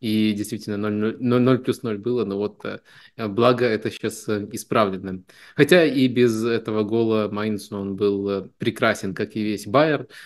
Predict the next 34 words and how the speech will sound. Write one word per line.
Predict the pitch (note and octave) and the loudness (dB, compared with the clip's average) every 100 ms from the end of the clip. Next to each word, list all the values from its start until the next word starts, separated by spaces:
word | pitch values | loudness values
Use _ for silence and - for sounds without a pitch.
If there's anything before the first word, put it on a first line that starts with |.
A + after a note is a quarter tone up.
| - | -4
но, | C3 C3+ C3+ A#2 - | 2 4 2 -2 -4
э, | C3 | -4
об | A#2 A#2+ A#2+ | -2 0 4
этом | D3+ C3+ | 4 4
мы | C3+ | 2
еще | B2 B2 | 2 -2
поговорим | A#2+ A2+ A#2+ F3 F#3 - | -4 0 2 2 0 -4
по | - | -4
ходу | C#3 A#2+ | -2 -2
нашего | B2 - A#2+ A#2 | -4 -8 -8 -8
эфира. | - B2 B2 A2 - - - | -4 -2 0 -2 -6 -20 -8
Начнем | A#2+ - C3+ C#3 | -6 0 2 4
мы, | A#2 B2 B2 B2 A#2 G#2+ - | 2 2 0 0 -2 -6 -8
м, | B2+ A2 | -10 -8
с | - B2 A#2 A2 - - | -4 0 2 0 -6 -20
темы, | - C#3+ B2+ | 2 4 4
которую | - G#2+ A#2 A2 | 2 0 2 2
отнесли | A2 A#2 - A#2+ A#2 | 2 -4 -6 -4 -2
к | - B2 A#2 A2 - | -2 0 2 0 -4
разогревочной, | A2 B2 A2+ B2 G#2 - G#2 G2 | 0 2 6 6 4 0 -6 -10
которая | - A#2 A2+ | -8 -2 2
не | G#2+ A#2+ | 2 0
касается | B2 A#2+ G#2+ G2+ - | -2 -2 -2 -2 -8
напрямую | F#2+ A2 A2 G2+ | -8 -4 -4 -2
тактики, | C#3 C#3+ B2 A#2 | -2 -4 -8 -6
но, | A2 A2 A#2 | -4 -2 0
я | G#2+ | 0
думаю, | - A2+ | 0 -2
многим | G#2+ A2 A2 G#2+ | 0 -2 -2 -6
из | G2+ | -4
вас | A2 - | -6 -4
может | G#2 G2 | -8 -6
быть, | G2+ - - | -10 -8 -6
э, | G#2 | -6